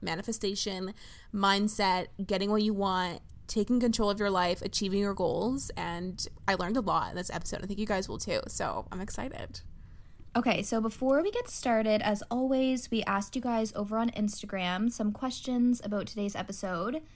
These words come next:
Speaker 2: and we're excited to go through them.
Speaker 1: Yeah, make sure to follow us. It's Busy Blooming with two G's.
Speaker 2: Yes.
Speaker 1: And we have a TikTok now,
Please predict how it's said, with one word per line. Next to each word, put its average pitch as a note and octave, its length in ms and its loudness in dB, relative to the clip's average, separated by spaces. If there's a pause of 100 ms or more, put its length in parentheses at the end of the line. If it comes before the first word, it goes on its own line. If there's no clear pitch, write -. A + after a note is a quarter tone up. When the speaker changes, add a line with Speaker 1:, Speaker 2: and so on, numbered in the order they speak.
(240)
Speaker 2:
and G3+ 580 0
we're G#3 180 0
excited G3+ 460 -2
to G#3+ 200 -2
go G#3 160 0
through C4 220 -4
them. - 400 -2 (920)
Speaker 1:
Yeah, G3+ 260 0
make F#3+ 160 -4
sure A3 120 -2
to G#3+ 80 -2
follow - 280 2
us. F3+ 300 2
It's - 380 0 (120)
Busy G3+ 280 -2
Blooming F#3+ 580 0
with A#3 140 0
two A3+ 180 2
G's. G3+ 720 -4 (480)
Speaker 2:
Yes. - 680 -8 (280)
Speaker 1:
And G3+ 540 -2 (180)
we A3+ 100 0
have A3 120 0
a A3 60 -2
TikTok - 720 0
now, - 340 -6